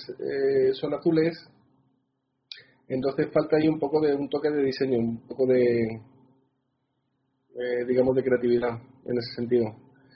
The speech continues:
Yo intentaré, a ver si tengo estos días más tiempo, porque he tenido las dos o tres últimas semanas horribles de tiempo y en general de todo,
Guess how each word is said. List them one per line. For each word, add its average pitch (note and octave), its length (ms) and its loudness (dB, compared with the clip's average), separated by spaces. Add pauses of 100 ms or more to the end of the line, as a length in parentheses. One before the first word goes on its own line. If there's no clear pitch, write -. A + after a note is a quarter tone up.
(440)
Yo D3 480 4
intentaré, D3+ 560 0
a D3 80 4
ver D3 140 -2
si D3+ 120 -10
tengo D3 540 -2
estos C#3+ 260 -6
días C#3+ 140 0
más C#3 180 -2
tiempo, D3 240 -4
porque C3+ 200 -2
he - 20 -2
tenido C#3 240 0
las C3+ 260 2
dos C3+ 140 -8
o C3 80 -8
tres C3+ 220 -12
últimas C3 320 -4
semanas B2+ 520 0
horribles C3+ 480 -2 (520)
de B2+ 240 0
tiempo C3 400 0
y A#2+ 320 0 (600)
en B2 140 -2
general B2+ 320 0
de B2 80 -2
todo, C3 340 0